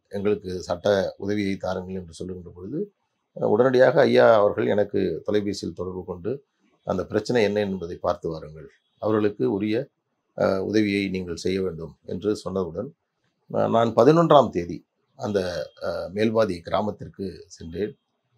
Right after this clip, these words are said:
அஹ், ஏறக்குறைய ஒரு ஏழு மணி அளவில் அந்த, அஹ், பகுதிக்கு நான் சென்றபொழுது, உம், ஆயிரத்திற்கும் மேற்பட்ட பெண்கள் முதலில் அமர்ந்திருந்தார்கள்.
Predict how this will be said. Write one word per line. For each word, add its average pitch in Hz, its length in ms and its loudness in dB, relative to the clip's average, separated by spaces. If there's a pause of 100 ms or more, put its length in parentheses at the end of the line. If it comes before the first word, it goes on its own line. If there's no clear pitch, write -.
(140)
அஹ், 92 260 -2
ஏறக்குறைய 98 380 0
ஒரு 101 220 2
ஏழு 104 200 2
மணி 101 200 0
அளவில் 95 460 -4
அந்த, 87 400 -10
அஹ், 87 380 -10
பகுதிக்கு 95 460 -4
நான் 90 180 -8
சென்றபொழுது, 90 500 -8 (760)
உம், 87 680 -6 (920)
ஆயிரத்திற்கும் 147 640 2
மேற்பட்ட 110 400 -2 (140)
பெண்கள் 170 480 4 (760)
முதலில் 113 420 4
அமர்ந்திருந்தார்கள். 82 760 -6